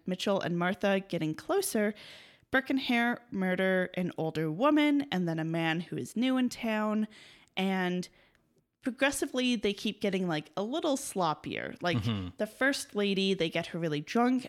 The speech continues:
Speaker 1: and then they suffocate her. So it's like, you know, plausible deniability. Uh, the man, he's beaten up, but they kinda, like, go, "Oh, is he bruised?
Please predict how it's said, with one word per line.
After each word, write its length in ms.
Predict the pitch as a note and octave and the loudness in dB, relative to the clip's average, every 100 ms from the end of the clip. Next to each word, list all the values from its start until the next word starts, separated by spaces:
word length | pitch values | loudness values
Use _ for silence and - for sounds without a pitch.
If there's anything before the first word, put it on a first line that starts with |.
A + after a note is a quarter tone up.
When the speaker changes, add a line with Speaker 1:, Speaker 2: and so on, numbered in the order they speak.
| - | -2
Speaker 1:
and 100 | F#3 | 0
then 200 | E3 E3 | 0 0
they 220 | D3+ C#3+ | 0 -2
suffocate 540 | D#3 C4+ C4 B3+ B3 A#3 | -2 -2 -2 -2 -2 -2
her. 340 | A#3+ A3+ A3+ - - - | -2 0 -2 -8 -20 -14
So 280 | - G3 F3 | -2 2 2
it's 160 | E3+ F3 | 2 0
like, 340 | D#3+ D#3+ - - - | -2 -2 -10 -8 0
you 100 | C#4 | 2
know, 120 | F3+ | 2
plausible 520 | - B3 C4 A#3+ G3+ | -2 0 0 2 -2
deniability. 1000 | G3+ G3 E3+ D3+ D3+ D#3 C#3+ C3+ C3 - - - - | 0 0 2 0 0 0 -2 -4 -8 -10 -16 -20 -6
Uh, 160 | F#3 F3 | -2 0
the 180 | E3+ E3+ | 0 -2
man, 480 | F#3 A3+ A#3+ A#3+ | 2 2 4 2
he's 380 | A#3+ - E3+ D#3+ | 0 -2 -4 -4
beaten 400 | - D3+ - E3 | -2 -4 -2 0
up, 300 | A#3+ B3 - - - _ - | 0 0 -4 -20 -20 _ -2
but 300 | F3 - - | 0 0 0
they 120 | E3+ | -2
kinda, 320 | - F3+ D#3+ | 0 -2 0
like, 440 | D3+ D3 C#3+ - - _ | 0 0 -2 -8 -20 _
go, 220 | F#3 F3 - | -2 0 2
"Oh, 360 | G4 A#3 D3+ - - - | 4 4 2 -4 -20 -2
is 240 | F#3+ A3+ - | 2 2 2
he 160 | E4 | 0
bruised? 560 | D#4 D#4 F4+ G4 G#4 | 2 2 2 4 2